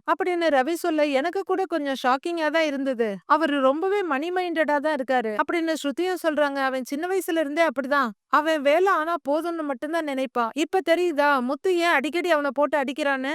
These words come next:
அப்படின்னு ரவி கேட்க, "இன்னைக்கும் வாங்கியிருப்பாரு, just மிஸ் ஆயிட்டாரு. Actually, நான் முத்துவை பத்தி வேற ஒரு ஒப்பீனியன் வச்சிருந்தேன். ஆனா நம்ம வீட்டுக்கு வந்ததுக்கு அப்புறம் தான் அவரை நான் கொஞ்சம் புரிஞ்சுக்கிட்டேன். உங்களுக்கு கிடைச்ச மாதிரி படிப்பு அவருக்கு கிடைக்கல, அதனாலதான் கொஞ்சம் ரஃப்பா நடந்துக்கிறாரு. இருந்தாலும் முடிஞ்ச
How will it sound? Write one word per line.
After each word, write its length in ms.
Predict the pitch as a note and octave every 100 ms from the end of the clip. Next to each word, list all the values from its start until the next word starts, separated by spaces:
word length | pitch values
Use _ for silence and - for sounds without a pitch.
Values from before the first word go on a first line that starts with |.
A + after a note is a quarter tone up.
| E4
அப்படின்னு 400 | D#4+ D#4 D#4+ D#4
ரவி 260 | C4 C4 D#4+
கேட்க, 260 | E4 D#4+ D4+
"இன்னைக்கும் 480 | C#4 C#4 F4+ G4 D#4+
வாங்கியிருப்பாரு, 680 | C#4 E4 E4+ C4+ C4+ B3 A#3 - -
just 320 | C#4+ D4 - F#4+
மிஸ் 260 | D4+ C#4 F#4
ஆயிட்டாரு. 520 | F4 C#4+ C#4+ C4+ B3 -
Actually, 440 | D4 D4+ F#4 F#4 F#4+
நான் 180 | D#4+ B3+
முத்துவை 320 | B3+ F#4 F#4+
பத்தி 260 | D#4 - C4+
வேற 240 | B3 D#4+ F4+
ஒரு 160 | E4+
ஒப்பீனியன் 500 | C#4 A#3+ D#4 E4+ D#4
வச்சிருந்தேன். 540 | C4 A3 C4+ A#3 A#3 A3+
ஆனா 260 | D4 F4 F4+ E4+
நம்ம 260 | D4 C4+
வீட்டுக்கு 360 | B3+ D#4 G4 F4+
வந்ததுக்கு 380 | D#4 D#4+ E4 D4
அப்புறம் 220 | C#4+ D4
தான் 120 | D#4+
அவரை 160 | C4+ C4+
நான் 200 | C4 C4
கொஞ்சம் 320 | C4+ F4 E4
புரிஞ்சுக்கிட்டேன். 600 | D4+ D#4 D#4+ C4 A#3 A#3+ -
உங்களுக்கு 440 | C4 D#4 F#4+ G4 F#4+
கிடைச்ச 360 | D4+ D4+ F4
மாதிரி 220 | D#4+ D4 D4+
படிப்பு 300 | C4+ C4 -
அவருக்கு 300 | F#4 D#4 C#4+
கிடைக்கல, 360 | C4+ C#4 C#4+ B3+ A#3+ - _ C#4
அதனாலதான் 540 | D4+ F#4 F#4 F4+ F#4
கொஞ்சம் 280 | D#4+ C4 A#3+
ரஃப்பா 260 | B3+ - F#4
நடந்துக்கிறாரு. 720 | D#4+ C4+ C#4+ C4+ B3+ A#3+ A#3 -
இருந்தாலும் 540 | D#4+ F4+ F#4 F#4 F4+ C#4+
முடிஞ்ச 260 | C#4+ F4